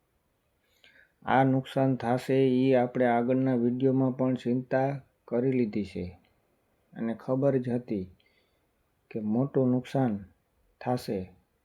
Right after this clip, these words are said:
પણ શું કરવું? ભગવાન ખેડૂતો માટે એવા સમયે રૂઠ્યો છે કે કોઈ રીતે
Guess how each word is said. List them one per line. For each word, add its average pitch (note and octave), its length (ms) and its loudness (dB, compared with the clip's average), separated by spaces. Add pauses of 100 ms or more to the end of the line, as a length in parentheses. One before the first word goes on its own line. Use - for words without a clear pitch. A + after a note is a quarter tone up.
(240)
પણ B2 160 -4
શું C3+ 160 -4
કરવું? G2 320 -4 (1900)
ભગવાન C3+ 360 4
ખેડૂતો C3+ 520 2
માટે C3+ 520 2
એવા C#3 200 6
સમયે C#3 460 2
રૂઠ્યો C3 360 0
છે C3+ 380 0 (840)
કે A#2+ 120 -4
કોઈ C3+ 340 4
રીતે B2+ 540 0